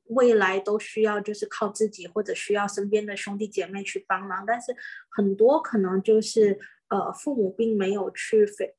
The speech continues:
让兄弟姐妹跟他一起接触，跟，呃，自闭儿一起接触，所以很多的可能身边他自己的兄-，兄弟姐妹有自闭症，就拿我自己身边的例子来说吧，就可能自己身边的兄弟姐妹有自闭症，可是他们，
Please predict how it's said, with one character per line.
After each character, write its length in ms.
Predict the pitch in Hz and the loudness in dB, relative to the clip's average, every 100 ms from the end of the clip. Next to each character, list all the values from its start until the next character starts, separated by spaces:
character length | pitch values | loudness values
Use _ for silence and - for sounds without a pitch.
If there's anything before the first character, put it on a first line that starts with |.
| 240 | -4
让 320 | 269 226 202 - | -2 -2 -6 -10
兄 280 | - - 247 | -6 -2 0
弟 120 | 254 | 0
姐 200 | - 190 | 2 2
妹 220 | 185 214 | 2 2
跟 220 | 208 208 214 | 2 0 -2
他 260 | - 214 | 0 2
一 60 | 208 | 2
起 180 | 208 175 | -2 -6
接 260 | - 190 | 0 0
触， 200 | 196 - _ | 0 -10 _
跟， 380 | 226 220 214 - | 2 2 -2 -4
呃， 120 | 190 | -6
自 140 | - 240 | -4 -4
闭 140 | 240 | 0
儿 260 | 233 - 190 | 0 2 2
一 120 | 202 | 2
起 160 | 196 190 | 0 0
接 160 | 208 | 0
触， 160 | 208 226 | 2 0
所 120 | 269 | 0
以 60 | 277 | 0
很 220 | 208 185 | 0 0
多 200 | 196 214 | 0 2
的 200 | 214 196 | 0 -2
可 160 | - | -6
能 120 | 175 185 | -14 -4
身 280 | - 214 | 0 0
边 200 | 220 220 220 - - | 2 2 0 -16 -14
他 160 | - 254 | -2 0
自 160 | 269 | 0
己 160 | 254 196 | 0 2
的 120 | 190 185 | 2 0
兄-， 360 | - 214 220 214 _ | 0 0 0 -4 _
兄 260 | - - 226 | -8 -2 -2
弟 120 | 233 | 0
姐 120 | 220 175 | -2 0
妹 200 | 190 196 | 0 0
有 240 | 185 - | -2 -8
自 140 | - 214 | -8 -6
闭 140 | 208 | -2
症， 260 | 220 196 190 | -2 -4 -4
就 200 | 311 208 | -2 0
拿 200 | 196 247 | 0 0
我 120 | 233 | 0
自 120 | 190 | 0
己 80 | 196 | -2
身 200 | 190 196 | -4 -2
边 120 | 208 | 0
的 80 | 202 | 0
例 200 | 185 190 | -4 -6
子 160 | - - | -10 -16
来 80 | - | -18
说 220 | - - | -10 -10
吧， 100 | - | -8
就 140 | - 208 - - - | -4 -4 -4 -18 -4
可 140 | 214 | 2
能 120 | 202 | 2
自 140 | 208 262 | 2 0
己 100 | 190 | 0
身 300 | - 208 208 | 0 0 4
边 240 | 220 214 | 4 4
的 80 | 208 | 0
兄 180 | 202 208 | 0 0
弟 80 | |
姐 140 | 214 180 | 0 -2
妹 140 | 180 | -2
有 100 | 175 | -2
自 140 | 170 190 | -2 -2
闭 100 | 196 | 0
症， 160 | 202 | -2
可 140 | 185 170 | -2 -2
是 120 | 220 | -2
他 200 | - 247 | -2 -2
们， 260 | 233 196 | -2 -2